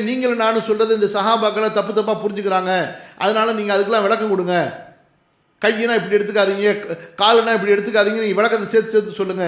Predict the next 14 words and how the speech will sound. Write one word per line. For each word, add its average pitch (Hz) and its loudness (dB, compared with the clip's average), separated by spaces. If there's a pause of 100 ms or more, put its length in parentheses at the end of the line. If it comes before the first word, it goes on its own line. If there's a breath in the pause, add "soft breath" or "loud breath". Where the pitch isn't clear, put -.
(520)
புரியுது? 175 -6
அல்லாஹ்வுக்கு 226 4
தெரியாமையா 220 2
போயிடும்? 233 -6 (1080 soft breath)
நல்லா 202 0 (240)
திருப்பி 240 -4
திருப்பி 254 -6
நான் 247 2
உங்களுக்கு 196 0
சொல்றேன், 196 0
நல்லா 208 0
புரிஞ்சு 208 -2
கொள்ளுங்க. 151 -4
புரியுதா? 196 2